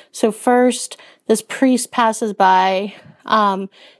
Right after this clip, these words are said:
like, crosses the road, doesn't even acknowledge the guy." I mean, total jerk. And then, um, a, a Levite comes by,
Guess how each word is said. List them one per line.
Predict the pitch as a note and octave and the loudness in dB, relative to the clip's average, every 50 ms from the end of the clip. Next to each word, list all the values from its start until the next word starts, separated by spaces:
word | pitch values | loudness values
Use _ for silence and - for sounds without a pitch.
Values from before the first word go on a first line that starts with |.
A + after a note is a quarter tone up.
| _ _ - | _ _ -2
like, | A3+ G#3+ G#3+ | -2 -2 -2
crosses | - - - C#4 C4+ D4 C#4 - D#4 C#4+ C#4 | -6 -4 0 0 0 0 0 -2 -4 -2 0
the | C#4 C#4 | 0 2
road, | C#4 C4 A#3+ A3+ A3 G#3+ G#3 | 4 4 4 2 2 0 -2
doesn't | G#3+ A3 A3+ B3+ | -4 -4 -2 0
even | B3 A#3+ A3+ A3+ | 0 0 0 -2
acknowledge | A3 G#3+ G#3 G3+ G#3 G#3 G3+ G3 G3 | -2 0 2 2 2 2 2 0 -2
the | F#3+ F#3+ F#3+ | -4 -6 -2
guy." | F#3 F3 E3+ E3+ E3+ E3+ E3+ F3+ G3 G3 - _ _ _ | 2 2 4 4 4 2 0 -2 -4 -6 -10 _ _ _
I | - - | -6 -4
mean, | G#3 G3+ G3 F#3+ F#3+ F#3 F#3+ F#3+ _ _ _ _ | -2 0 0 0 -2 -4 -6 -8 _ _ _ _
total | - - A#3 G#3+ G#3 G3+ G3 | -4 0 0 2 2 0 -2
jerk. | F#3 G3 - - F#3+ G3+ - - - - - - - - - _ _ _ | -4 -4 -2 -2 -2 -4 -4 -8 -16 -20 -20 -20 -20 -20 -20 _ _ _
And | - A#3+ A#3 A#3 A3+ G3+ - | -2 0 0 0 -2 -2 0
then, | A#3 A3 A3 G#3+ G#3+ G#3+ G#3+ G#3+ | 2 2 4 4 2 2 0 -2
um, | - - G#3+ G#3 G3+ G3 F#3+ F#3+ F#3 F#3+ G3+ G3+ - _ _ _ _ _ - - - | -4 -2 -2 0 0 0 0 -2 -4 -6 -8 -10 -10 _ _ _ _ _ -20 -10 -4
a, | - G#3 G3+ G3+ G3+ G3+ G3 G3 G#3 G3+ G3+ _ _ _ - - _ _ _ _ _ _ | -2 0 2 2 0 0 0 -2 -2 -4 -6 _ _ _ -20 -20 _ _ _ _ _ _
a | - G3+ | 0 2
Levite | A3+ C4+ C#4 C4 G#3+ F#3+ G3 - A#3 A3+ | 4 4 4 4 2 0 0 -2 -6 -4
comes | - A3+ G#3 G3+ F#3+ | -4 -2 -2 -2 0
by, | G3 G3+ F#3+ F#3 F3 F3+ F#3+ | 0 2 2 2 2 0 -2